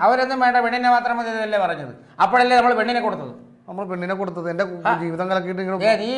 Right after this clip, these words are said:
Speaker 1: പിന്നെ വഴക്കിട്ട് വെപ്രാളം പിടിച്ച് പിന്നെ വെട്ടി വിയർത്തിട്ടിരിക്കുകയാണ്, ഒരു ശ്രദ്ധയും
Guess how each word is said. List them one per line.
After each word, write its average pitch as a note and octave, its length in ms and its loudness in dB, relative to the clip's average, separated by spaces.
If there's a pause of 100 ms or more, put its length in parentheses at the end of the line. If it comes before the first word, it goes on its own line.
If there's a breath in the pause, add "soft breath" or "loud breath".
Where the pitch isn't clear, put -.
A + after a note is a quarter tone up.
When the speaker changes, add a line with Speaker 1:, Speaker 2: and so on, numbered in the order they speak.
(160)
Speaker 1:
പിന്നെ G#3 220 0 (200)
വഴക്കിട്ട് G3+ 460 2 (560 loud breath)
വെപ്രാളം G#3 420 4
പിടിച്ച് G#3 240 -4 (460)
പിന്നെ F3+ 180 -6 (160)
വെട്ടി G3+ 280 -6
വിയർത്തിട്ടിരിക്കുകയാണ്, F#3+ 800 0
ഒരു B3 100 0 (100)
ശ്രദ്ധയും G3 420 -2